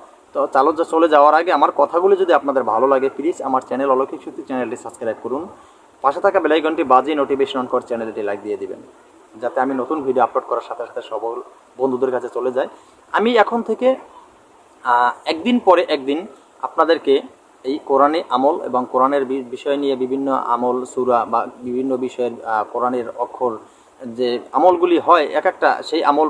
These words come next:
একদিন পর একদিন আমি আপনাদেরকে সেই আমলগুলো কিন্তু দেব আমার চ্যানেলে। তো সেই থেকে আশা করি আপনারা অবশ্যই, আহ, যারা, আহ, কোরআনে আমল যারা ভালোবাসেন, অবশ্যই, আহ, আপনারা আমার চ্যানেলটি সাবস্ক্রাইব করে অবশ্যই আমার সাথে থাকবেন।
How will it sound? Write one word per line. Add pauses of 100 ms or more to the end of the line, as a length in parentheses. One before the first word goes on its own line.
(120)
একদিন
পর
একদিন
আমি (320)
আপনাদেরকে
সেই
আমলগুলো
কিন্তু
দেব
আমার
চ্যানেলে। (500)
তো
সেই
থেকে (100)
আশা
করি
আপনারা
অবশ্যই,
আহ,
যারা, (460)
আহ, (420)
কোরআনে
আমল
যারা
ভালোবাসেন,
অবশ্যই, (420)
আহ,
আপনারা
আমার
চ্যানেলটি
সাবস্ক্রাইব
করে
অবশ্যই
আমার
সাথে
থাকবেন।